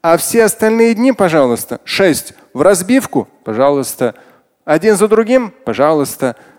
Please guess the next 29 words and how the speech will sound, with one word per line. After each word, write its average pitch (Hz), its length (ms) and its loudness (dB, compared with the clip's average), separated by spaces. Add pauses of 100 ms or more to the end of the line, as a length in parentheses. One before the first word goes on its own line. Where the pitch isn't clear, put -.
(160)
При 170 160 0
этом 202 380 2
намерение, 190 680 0
если 170 200 -2
вы 175 80 2
что-то 180 240 -2
пропустили 175 460 -4
в 165 60 0
исполнении 175 380 -4
пропущенного, 170 680 -4
да, 135 280 -2
хорошо. 143 560 -2 (1400)
И 190 80 -6
если 180 480 0
человек 147 500 -2
соблюдает 135 500 0
шесть - 680 -4 (100)
дней 151 880 -2 (300)
поста 139 540 -4 (260)
в 110 120 -14
месяц 170 460 -2
Шавваль, 151 640 2 (160)
то 127 80 -4
есть 120 120 -6
после 139 280 -4
Рамадана, 127 380 -4
пропустив - 460 -10
один 120 280 -10
день, - 180 -14